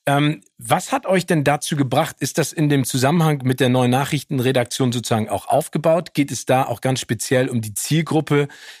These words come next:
der jungen Leute von Pro sieben? Weil da ist, äh, Pro sieben ja absolute Superpower-Macht. Und ist es vielleicht auch eine Abgrenzung zu den immer stärker werdenden internationalen Playern und Streaming-Diensten?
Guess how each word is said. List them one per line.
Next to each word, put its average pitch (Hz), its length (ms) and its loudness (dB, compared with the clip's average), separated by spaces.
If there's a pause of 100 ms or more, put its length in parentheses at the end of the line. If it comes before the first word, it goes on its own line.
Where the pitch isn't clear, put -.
(140)
der 110 440 2 (240)
jungen 151 460 2
Leute 190 640 2
von 170 260 -2
Pro 165 160 -2
sieben? 165 340 -2
Weil 131 140 2
da 131 160 2
ist, - 400 -6
äh, 123 180 2
Pro 113 180 -4
sieben 120 200 0
ja 117 140 0
absolute 123 560 -2
Superpower-Macht. 113 1300 0 (480)
Und 151 260 2
ist - 300 -6
es 170 120 -2
vielleicht 165 360 0
auch 131 60 0
eine 147 180 0
Abgrenzung 160 800 -2
zu - 140 -2
den 143 160 2
immer 147 220 0
stärker 143 520 -2
werdenden 127 640 2 (380)
internationalen 139 720 0
Playern 127 340 0
und 117 160 -2
Streaming-Diensten? 90 840 -2